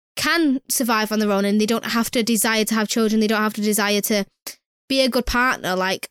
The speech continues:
all of that, it now means that people don't wanna work at a relationship. Like, if I was in a relationship and it got hard work, I'd be like, "Fuck it, see you later, not doing it."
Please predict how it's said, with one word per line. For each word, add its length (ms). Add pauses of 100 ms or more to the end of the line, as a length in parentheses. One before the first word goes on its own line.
all 240
of 120
that, 360 (120)
it 140
now 180
means 180
that 120
people 280
don't 420 (440)
wanna 160
work 380
at 100
a 20
relationship. 460
Like, 460
if 120
I 40
was 100
in 60
a 40
relationship 340
and 80
it 60
got 140
hard 200
work, 180
I'd 80
be 60
like, 120
"Fuck 220
it, 160 (180)
see 100
you 60
later, 320 (160)
not 140
doing 180
it." 180